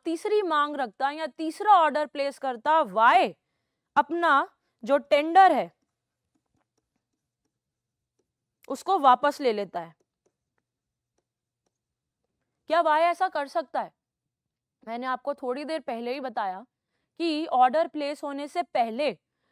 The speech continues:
अगर आप में, दोनों में, देश, दोनों पार्टी में से कोई भी, दोनों व्यक्ति में से कोई भी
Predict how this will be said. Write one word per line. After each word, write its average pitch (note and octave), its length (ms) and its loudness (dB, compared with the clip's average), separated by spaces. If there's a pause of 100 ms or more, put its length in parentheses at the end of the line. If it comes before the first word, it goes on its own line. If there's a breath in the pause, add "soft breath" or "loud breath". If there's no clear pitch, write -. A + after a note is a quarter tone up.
(100)
अगर D#4 340 4
आप B3+ 400 4
में, D4 240 -6
दोनों D#4+ 280 -2
में, D4+ 220 -4
देश, C4+ 260 -8
दोनों F4 300 -6
पार्टी D4+ 340 0
में D4 120 -10
से D#4 120 -10
कोई C#4 240 -6
भी, G3+ 140 -12
दोनों C4+ 340 -8
व्यक्ति D#4+ 300 -6
में E4 120 -10
से F4 140 -10
कोई D#4 320 -6
भी B3 240 -10